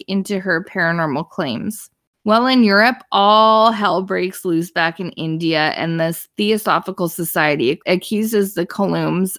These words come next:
of misappropriating their funds for their own purposes and asks her and her husband to leave the center. So Emma Kalum refuses and comes back in an attempt to blackmail the Theosophical Society with claims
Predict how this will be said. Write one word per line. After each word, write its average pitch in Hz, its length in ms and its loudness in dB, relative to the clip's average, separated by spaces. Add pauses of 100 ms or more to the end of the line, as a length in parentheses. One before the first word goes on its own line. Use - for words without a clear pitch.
of 175 240 0
misappropriating 190 1000 -2
their 156 140 0 (100)
funds 170 540 0
for 196 120 2
their 190 240 2
own 180 280 0
purposes 170 600 -4
and 156 140 -6
asks 180 320 -2
her 180 220 -2
and 170 100 -2
her 180 100 -2
husband 160 460 -4
to 175 140 -6
leave 147 300 -2
the 151 100 -4
center. - 500 -6 (160)
So 190 460 4
Emma 226 280 2
Kalum 196 440 0
refuses 175 580 -2
and 165 160 -6
comes 208 300 -2
back 175 320 0
in 180 100 -4
an 160 160 0
attempt 170 320 -6
to 175 80 -6
blackmail 156 640 0
the 165 140 0
Theosophical 160 800 -2
Society 147 640 -2
with 156 220 -2
claims 165 480 -2